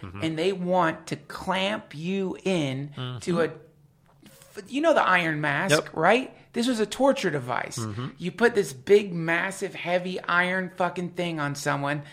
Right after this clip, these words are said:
Speaker 2: throw away the key, and now they're, they're, they can't keep their head up 'cause
Speaker 1: Right.
Speaker 2: it's so fucking heavy.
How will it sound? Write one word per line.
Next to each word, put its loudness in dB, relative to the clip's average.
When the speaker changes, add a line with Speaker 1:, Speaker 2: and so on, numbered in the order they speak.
Speaker 2:
throw 6
away 8
the -2
key, -2
and -2
now 6
they're, 4
they're, -4
they -6
can't -8
keep -8
their -2
head 4
up 2
'cause 0
Speaker 1:
Right. 6
Speaker 2:
it's -4
so 2
fucking 0
heavy. 0